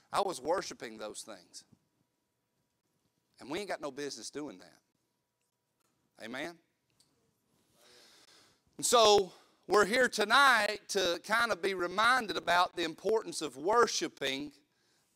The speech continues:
God. He's the one in this passage who is to receive worship. And we see that in the beginning of verse twenty-four. God is a spirit. We're talking about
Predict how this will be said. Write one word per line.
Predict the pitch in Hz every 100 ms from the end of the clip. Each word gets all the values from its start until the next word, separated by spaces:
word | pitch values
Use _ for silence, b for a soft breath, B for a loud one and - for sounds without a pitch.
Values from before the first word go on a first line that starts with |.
| 113
God. | 143 180 165 90 65 67 - _ _ _ _ _ _ _ _ _ _
He's | 180 247 240 147
the | 180
one | 170 240 240 170 175 175
in | 160
this | 156 -
passage | - 196 220 202 131 131 139 - b b b b
who | 233 262
is | 254 -
to | 240
receive | 226 214 - 302 285 220 208 175
worship. | 214 285 247 - 143 101 _ _ _ b b b b b -
And | 190
we | 208
see | - 320 302
that | 196 202
in | 202
the | 190
beginning | 180 175 226 254
of | 208
verse | 185 196 -
twenty-four. | 185 175 190 208 _ - 285 240 139
God | 123 135 285 269 165 170 185
is | 190 180 160
a | 170
spirit. | - - 247 254 180 -
We're | -
talking | 240 269 - 190
about | 180 175 185